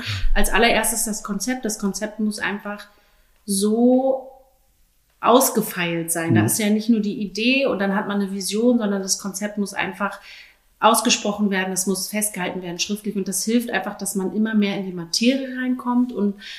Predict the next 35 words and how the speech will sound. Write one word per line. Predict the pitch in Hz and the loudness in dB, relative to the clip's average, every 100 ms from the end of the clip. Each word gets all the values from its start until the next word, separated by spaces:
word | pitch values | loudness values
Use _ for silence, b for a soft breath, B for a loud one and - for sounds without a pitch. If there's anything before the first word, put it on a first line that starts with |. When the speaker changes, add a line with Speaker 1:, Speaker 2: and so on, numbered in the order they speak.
| B | B
Speaker 1:
man | 208 214 | 2 4
studiert | - 226 202 254 262 | 4 0 6 6 6
sozusagen | 190 170 165 160 165 | 0 -2 -4 -4 -4
fast | 131 117 | 0 0
Speaker 2:
Mhm. | |
Speaker 1:
das | 117 - | 0 -4
Thema. | - 170 170 | -6 -6 -6
Auch | - | -2
wenn | 202 | 2
ich | 208 214 | 2 0
jetzt | 208 - | -4 -4
nicht | 196 | -6
ein | 202 | -4
Typ | 226 220 | -4 0
bin, | 202 | 0
der | 190 | 0
gut | 185 202 | -4 -6
sich | 196 185 - | -6 -8 -2
Zahlen | 190 226 247 | 2 4 4
merken | 240 240 247 | 2 0 -4
kann | - 233 | -4 -6
oder | 202 220 | -4 -4
so, | 214 220 226 B B B B | -6 -10 -12 B B B B
ist | 202 - | -2 2
man | 202 202 | 2 0
komplett | 208 180 220 220 | -4 -4 -2 -2
in | |
der | 208 | 0
Materie | 190 180 - 214 240 269 277 | 0 -2 -4 -4 -4 -4 -6
drinne | 269 269 277 285 B B B B | -4 -2 -2 -4 B B B B
und, | - 220 220 214 214 214 214 | 0 2 4 2 -2 -6 -6
ähm, | 208 208 208 208 208 208 208 208 208 208 208 208 - _ _ _ _ _ _ | -4 -2 -4 -6 -8 -8 -4 -2 -4 -8 -10 -14 -18 _ _ _ _ _ _
das | 220 214 | 0 2
fand | 247 240 | 4 4
ich | 240 | 2